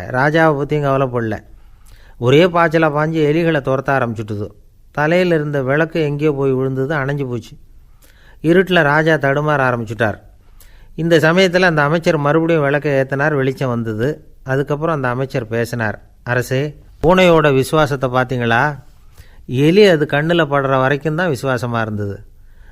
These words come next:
அது மாதிரி எலியை பார்த்ததும் எல்லாத்தையும் விட்டுட்டு அதை துரத்த ஆரம்பிச்சுட்டுது பார்த்தீங்களா?" ஆ, தான் வந்து அந்த பூனையை பத்தி நினைச்சது தப்புங்கிறது அதுக்கப்புறம் தான் அந்த ராஜாவுக்கு புரிஞ்சுதான்.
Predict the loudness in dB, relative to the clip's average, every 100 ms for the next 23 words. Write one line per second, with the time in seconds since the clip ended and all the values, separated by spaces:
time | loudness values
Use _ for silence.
0 | -12 -6 -2 0 2 2 0 -6 -16 -20
1 | -20 -20 -20 -14 -6 0 4 6 4 4
2 | 2 2 2 2 4 2 2 2 0 -2
3 | -2 0 0 2 2 4 2 2 2 2
4 | -2 -4 0 0 0 0 0 0 -4 -12
5 | -20 -20 -20 -20 -20 _ -20 -8 -2 0
6 | 0 -2 -4 -2 2 2 2 0 -2 -4
7 | -4 -4 -2 0 0 -2 -4 -2 -2 -4
8 | -4 -4 -2 -4 -2 -4 -2 -2 0 0
9 | 0 -2 -4 -4 -4 -2 -2 0 0 -2
10 | -4 -6 -6 -6 -8